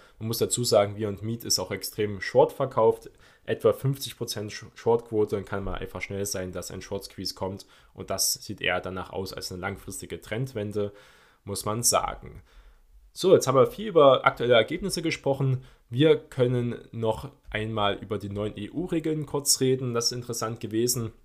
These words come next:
denn es geht um das Thema Nachhaltigkeit. Das muss jetzt von Anlageberatern abgefragt werden. Geld anlegen und dabei Gutes tun, ein wichtiges Thema für viele Menschen, ähm, die ihr Geld investieren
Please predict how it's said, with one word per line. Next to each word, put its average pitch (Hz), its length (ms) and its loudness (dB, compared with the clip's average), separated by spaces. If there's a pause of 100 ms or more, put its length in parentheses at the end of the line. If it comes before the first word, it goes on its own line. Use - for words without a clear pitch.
(800)
denn 110 140 -2
es 104 100 -2
geht 113 120 2
um 107 60 6
das 104 120 2
Thema 104 220 -2
Nachhaltigkeit. 117 840 0
Das 101 140 -6
muss 107 100 -10
jetzt 107 140 -10
von 101 140 -10
Anlageberatern 101 880 0
abgefragt - 760 2
werden. 104 400 0 (460)
Geld 139 200 8
anlegen 135 380 2
und 120 60 -2
dabei 107 240 4
Gutes 160 400 -2
tun, 139 180 -6
ein 107 200 -4
wichtiges 120 440 -6
Thema 131 360 2
für 110 200 -4
viele 165 220 -2
Menschen, 131 480 -2 (360)
ähm, 110 220 -6
die 120 260 2
ihr 113 160 -2
Geld 113 240 2
investieren 120 600 -6